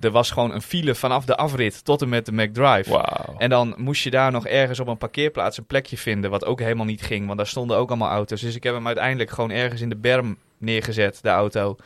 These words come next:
Speaker 1: En toen hebben wij daar nog een McDonald'sje naar binnen gewerkt.
Speaker 2: En toch nog op tijd, eh, in de hal dus, want,
Speaker 1: En toch
Speaker 2: eh,
Speaker 1: nog op tijd in
Speaker 2: ja,
Speaker 1: de hal,
Speaker 2: voor
Speaker 1: want
Speaker 2: de
Speaker 1: dat,
Speaker 2: warming-up.
Speaker 1: daar hadden we wel rekening mee
Speaker 2: Ja.
Speaker 1: gehouden. Dat omdat je ook, als je van Groningen naar Leiden rijdt,
Speaker 2: Mhm.
Speaker 1: is het meest logisch dat je ook over de ring van Amsterdam komt.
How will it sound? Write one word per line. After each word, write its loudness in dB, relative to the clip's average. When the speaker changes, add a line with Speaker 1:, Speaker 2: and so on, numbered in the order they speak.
Speaker 1:
En -14
toen -4
hebben -2
wij 4
daar 4
nog -4
een -6
McDonald'sje -4
naar 0
binnen -2
gewerkt. 0
Speaker 2:
En 8
toch 4
nog 2
op 6
tijd, 6
eh, 6
in 2
de 4
hal 6
dus, 0
want, 6
Speaker 1:
En -4
toch 6
Speaker 2:
eh, 8
Speaker 1:
nog 4
op -2
tijd 6
in 6
Speaker 2:
ja, 10
Speaker 1:
de 8
hal, 8
Speaker 2:
voor 6
Speaker 1:
want 6
Speaker 2:
de 4
Speaker 1:
dat, 8
Speaker 2:
warming-up. 8
Speaker 1:
daar 8
hadden 2
we 2
wel 4
rekening 2
mee 2
Speaker 2:
Ja. 4
Speaker 1:
gehouden. 8
Dat -4
omdat -6
je -4
ook, -2
als 0
je -10
van -6
Groningen 2
naar -2
Leiden 0
rijdt, -2
Speaker 2:
Mhm. -2
Speaker 1:
is -2
het -6
meest 0
logisch 2
dat -2
je 0
ook 2
over -2
de 2
ring -2
van -2
Amsterdam 0
komt. -4